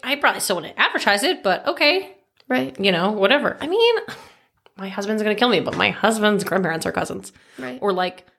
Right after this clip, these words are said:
Speaker 1: uncle and niece, or, I mean, they're related.
Speaker 2: Yeah.
Speaker 1: Which skeeved me out when I found out. But at that point, I was too far in. We already had three kids together, and I was like, "Well, <laughs> too late."
Speaker 2: Yeah.
Speaker 1: Explains a lot. Um,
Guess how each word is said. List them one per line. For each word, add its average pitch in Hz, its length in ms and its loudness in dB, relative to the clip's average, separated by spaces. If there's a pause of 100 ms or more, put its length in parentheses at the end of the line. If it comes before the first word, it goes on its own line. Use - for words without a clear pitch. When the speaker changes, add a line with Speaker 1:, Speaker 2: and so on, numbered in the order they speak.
(140)
Speaker 1:
uncle 185 280 -10
and 170 100 -6
niece, 180 300 -6
or, 160 160 -8
I 185 40 0
mean, 180 120 -4
they're 196 160 4
related. 160 380 -4 (300)
Speaker 2:
Yeah. - 160 -10
Speaker 1:
Which - 420 -4 (240)
skeeved 190 400 0
me 185 100 0
out 165 160 2
when 185 80 -4
I 175 60 -2
found 180 240 2
out. 175 260 2
But 185 220 2
at 196 100 2
that 196 180 4
point, 202 160 4
I 185 80 6
was 190 200 4
too 214 100 2
far 190 200 2
in. 185 120 2
We 170 60 -4
already 175 160 -2
had 175 100 -4
three 175 140 -6
kids 190 220 -4
together, 170 360 -6
and 160 100 -8
I 156 60 -10
was 165 140 -10
like, 165 160 -10
"Well, 233 320 4
<laughs> - 1120 -6
too 262 180 -2
late." 320 360 4 (280)
Speaker 2:
Yeah. 214 200 -10
Speaker 1:
Explains 233 460 -2
a 277 60 2
lot. 294 340 4 (640)
Um, 190 540 -4